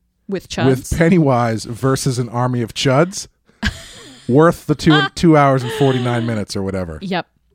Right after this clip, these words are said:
Speaker 2: Favorite movie.
Speaker 1: Uh, gratuitous angel of the morning needle drop.
Speaker 2: I can't explain that.
Speaker 1: I feel like somebody did it as a joke, and then it was like everybody who worked in that movie just loved it so much, and were, they were like, "Keep it."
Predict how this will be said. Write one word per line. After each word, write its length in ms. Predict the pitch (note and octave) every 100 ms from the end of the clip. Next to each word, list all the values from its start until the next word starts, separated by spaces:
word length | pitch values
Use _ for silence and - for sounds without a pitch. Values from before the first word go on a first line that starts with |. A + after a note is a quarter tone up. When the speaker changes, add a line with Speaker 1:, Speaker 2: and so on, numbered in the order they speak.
| _
Speaker 2:
Favorite 360 | - C#3 B2
movie. 280 | G2+ F#2+ D#2+ _ - - _ -
Speaker 1:
Uh, 260 | A3+ G#3+ -
gratuitous 640 | G#3 B3 - F4 E4+ E4 -
angel 460 | C4 C#4 D4 C#4 C4+
of 100 | B3
the 80 | C4
morning 480 | B3 A#3+ B3+ B3+ B3
needle 280 | B3 C4
drop. 280 | G#3 F3+ E3+
Speaker 2:
I 80 | D#3+
can't 300 | - F3+ D#3+
explain 400 | D3 - C3+ B2+
that. 200 | G2 D2+ - _ _ -
Speaker 1:
I 880 | A#3+ A#3+ B3+ C4+ C#4 C#4 C#4 C#4+ C#4 _ _ _ _ _ _
feel 420 | - - D4 D#4
like 220 | E4+ D#4 -
somebody 480 | - C4 B3 A#3+ G#3+
did 280 | F3 F#3
it 200 | F#3+ G#3
as 200 | - F#3
a 40 | E3+
joke, 520 | E3 F3+ E3+ F#3+ - -
and 140 | G3
then 100 | F3+
it 120 | F3+
was 220 | F#3+ F3 F3
like 220 | D#3+ D#3+ -
everybody 540 | - F3 G3+ F#3 F3
who 100 | F#3
worked 240 | E3+ E3+ F3
in 60 |
that 120 | F3
movie 200 | E3+ F3
just 180 | D#3 F3
loved 320 | E3 D#3 F3
it 160 | G3 -
so 200 | - A3
much, 440 | A3 A3+ B3+ - -
and 200 | G#3 G3
were, 140 | F#3 F3+
they 180 | F#3
were 120 | F3 E3
like, 240 | D#3+ -
"Keep 240 | - G3 F#3
it." 180 | F3